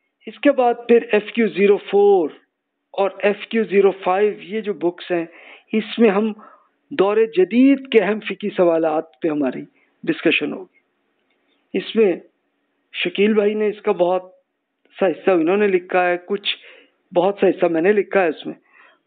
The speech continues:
तो ये सारी books जो हैं दोनों, इसमें मिसाल के तौर पर कुछ issues मैं आपके सामने अभी अर्ज कर देता हूँ। सिर्फ ये अभी सवालात के तौर पे अर्ज कर देता हूँ ताकि आपके जहन में idea आ जाए ना कि यार ये पढ़ना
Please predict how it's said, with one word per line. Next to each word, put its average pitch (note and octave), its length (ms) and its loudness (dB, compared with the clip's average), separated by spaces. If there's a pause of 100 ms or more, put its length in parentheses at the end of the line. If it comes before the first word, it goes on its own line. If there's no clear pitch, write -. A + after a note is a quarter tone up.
तो G#3 60 2
ये G#3+ 240 2
सारी A#3+ 600 0
books F3+ 360 -4
जो F#3+ 80 0
हैं F3+ 160 2
दोनों, F#3 340 2 (580)
इसमें A3 340 0
मिसाल A3+ 500 -2 (160)
के A3+ 80 2
तौर A3 220 2
पर A3 240 0
कुछ C#4 240 0
issues G3+ 320 -4
मैं G#3 120 2
आपके F#3+ 240 0
सामने F3+ 440 -2 (340)
अभी G3 260 0 (220)
अर्ज D#3+ 200 -2
कर D#3 200 -2
देता G#3+ 280 -2
हूँ। D3+ 180 -8 (560)
सिर्फ C4 380 -2
ये A3 180 4
अभी G#3 220 -6
सवालात F#3+ 600 0
के B3+ 100 0
तौर G3 260 0
पे G#3 80 4
अर्ज F#3 180 0
कर F#3 200 -2
देता G3 280 0
हूँ F3 120 -6 (360)
ताकि G#3+ 220 0
आपके G#3+ 260 0
जहन G3 160 2
में G#3 120 0
idea F#3+ 320 -2
आ F#3 80 -2
जाए F3+ 160 -8
ना A#3 80 -10
कि B3+ 160 -10
यार G#3 140 -4
ये G#3 120 0
पढ़ना G#3+ 280 -4